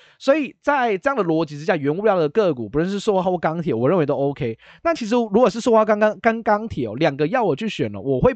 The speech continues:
比较喜欢钢铁。原因是钢铁股，我不知道大家有没有发现哦，嗯，我请大家等一下听完我的直播之后，你可以去看那个外销订单啊。我这里也跟大家报告，哦，如果你没有想要去看也没关系，我直接口述给你听哦。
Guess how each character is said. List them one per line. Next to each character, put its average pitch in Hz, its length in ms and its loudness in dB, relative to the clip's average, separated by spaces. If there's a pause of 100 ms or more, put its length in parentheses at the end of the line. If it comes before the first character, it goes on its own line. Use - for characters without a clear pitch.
比 151 120 -6
较 196 160 2
喜 127 160 -4
欢 123 220 -8
钢 123 240 -8
铁。 - 180 -16 (480)
原 208 160 2
因 330 120 -4
是 311 140 -8
钢 294 220 0
铁 247 160 0
股， 185 140 -2
我 135 80 2
不 143 80 2
知 - 20 6
道 240 60 2
大 240 100 2
家 240 80 0
有 208 60 -2
没 131 80 -8
有 120 60 -8
发 156 240 -6
现 156 240 -4
哦， - 120 -16 (340)
嗯， 156 600 2
我 214 100 4
请 214 160 -4
大 180 140 2
家 185 180 2
等 151 220 -4
一 139 60 -4
下 196 120 2
听 185 160 -6
完 165 80 -2
我 143 80 2
的 120 80 0
直 123 200 -10
播 143 200 2
之 135 120 -4
后， 139 80 0
你 120 100 -10
可 131 100 -6
以 127 60 -4
去 135 100 -6
看 156 380 -4
那 160 60 -8
个 139 120 -4
外 147 220 0
销 135 160 -2
订 131 220 -8
单 98 240 -14
啊。 - 120 -20
我 143 120 -2
这 247 80 0
里 165 120 2
也 135 140 2
跟 170 160 0
大 185 80 0
家 180 80 4
报 156 180 2
告， 135 180 0 (300)
哦， 123 80 -2
如 156 40 6
果 220 80 4
你 202 100 0
没 147 100 -4
有 180 140 2
想 135 160 -4
要 147 60 -6
去 190 80 -6
看 202 180 0
也 - 60 -4
没 151 80 -2
关 180 180 0
系， 185 180 -6
我 120 120 -8
直 135 100 -8
接 190 80 0
口 120 180 -6
述 151 160 -6
给 143 120 -2
你 127 100 -6
听 117 240 -10
哦。 - 140 -10